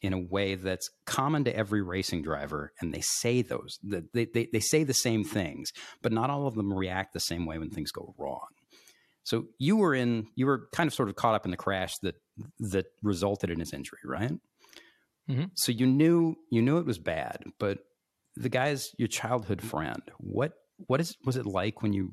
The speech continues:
Speaker 1: realized the depth of what had happened, and how, how did that impact how you looked at the sport, your risk, his risk, all of it? How, what went, it's a trite question, forgive me, but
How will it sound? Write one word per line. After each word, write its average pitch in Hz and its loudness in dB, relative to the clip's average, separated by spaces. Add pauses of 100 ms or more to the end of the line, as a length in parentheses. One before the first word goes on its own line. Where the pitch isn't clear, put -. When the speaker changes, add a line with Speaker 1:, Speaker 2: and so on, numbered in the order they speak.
Speaker 1:
realized 98 0
the 82 -6 (100)
depth - -6
of 73 -10 (480)
what 90 -4
had 85 -4
happened, - -8
and 92 -2
how, 120 0 (600)
how 127 4
did 147 -2
that 123 0
impact 107 0 (180)
how 90 -2
you 92 -4 (140)
looked 101 -4
at 92 0 (460)
the - -6
sport, - -2 (640)
your 110 0
risk, - -6 (180)
his 143 -2
risk, - -8
all 143 -2
of - -6
it? - -14
How, - -4
what 175 -2
went, 180 0 (720)
it's - -6
a 131 4
trite 165 2
question, - -2
forgive 101 -4
me, - 2
but - -8